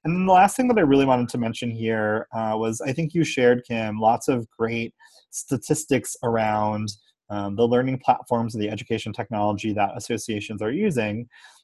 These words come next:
Um, and I think that there is no, he-, for me, there's no right or wrong answer here. It's really about what are the needs, uh, what are the learning needs of your particular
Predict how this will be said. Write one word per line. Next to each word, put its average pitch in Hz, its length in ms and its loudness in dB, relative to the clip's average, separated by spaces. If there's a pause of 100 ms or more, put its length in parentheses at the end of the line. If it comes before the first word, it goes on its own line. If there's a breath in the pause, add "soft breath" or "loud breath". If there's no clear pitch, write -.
Um, 113 300 -6
and 147 100 -2
I 165 60 4
think 202 240 -2
that 165 360 2 (300)
there 180 160 -2
is 202 160 4
no, 226 360 4
he-, - 240 -4 (180)
for 156 140 2
me, 135 240 2
there's 117 260 2
no 127 200 6
right 113 220 4
or 107 120 4
wrong 104 340 2
answer 113 400 0
here. 104 600 0 (260 loud breath)
It's 123 220 -2
really 180 340 6
about 113 640 6 (420 soft breath)
what 147 320 4
are 143 180 6
the 151 200 6
needs, 117 840 0 (120)
uh, 107 320 -2
what 127 140 2
are 143 100 0
the 123 100 4
learning 110 380 0
needs 104 360 -2 (120)
of 107 300 2 (100)
your 101 260 2
particular 101 500 -4